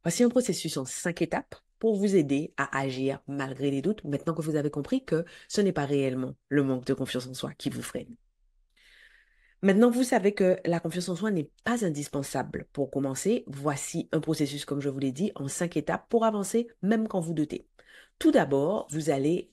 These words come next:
redéfinir le succès.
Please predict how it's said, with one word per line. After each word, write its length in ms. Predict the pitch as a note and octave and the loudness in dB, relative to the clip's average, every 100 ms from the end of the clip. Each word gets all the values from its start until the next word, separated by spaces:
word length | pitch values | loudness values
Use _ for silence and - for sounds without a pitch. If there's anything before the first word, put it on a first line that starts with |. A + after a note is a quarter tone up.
| _ | _
redéfinir 1300 | B2 B2 C3 C3+ D3 C#3 C#3 C3+ - C3+ A2+ E2+ - - | -8 -6 -4 -2 0 0 0 -2 -4 -6 -4 -6 -8 -10
le 160 | - B2 | -8 -8
succès. 460 | - - - - | -8 -12 -12 -14